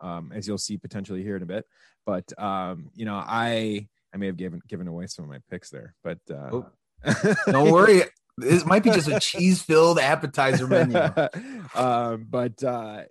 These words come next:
Speaker 1: you know, I, I have learned to like nachos and enjoy the cheese on there and, like, the jalapeno and the messiness that comes with them, um, regardless if it's, like, pieces of chicken on there or ground beef or whatever. Um, nachos, if they're done right, they're so good. So great pick.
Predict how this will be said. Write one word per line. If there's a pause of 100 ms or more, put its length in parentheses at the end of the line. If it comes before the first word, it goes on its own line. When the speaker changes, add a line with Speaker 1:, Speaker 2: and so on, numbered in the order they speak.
Speaker 1:
you
know,
I, (100)
I (120)
have
learned
to
like
nachos
and
enjoy
the
cheese
on
there
and,
like,
the
jalapeno
and
the
messiness
that
comes
with
them, (380)
um,
regardless
if
it's,
like,
pieces
of
chicken
on
there
or
ground
beef
or
whatever.
Um,
nachos,
if
they're
done
right,
they're
so
good. (140)
So
great
pick.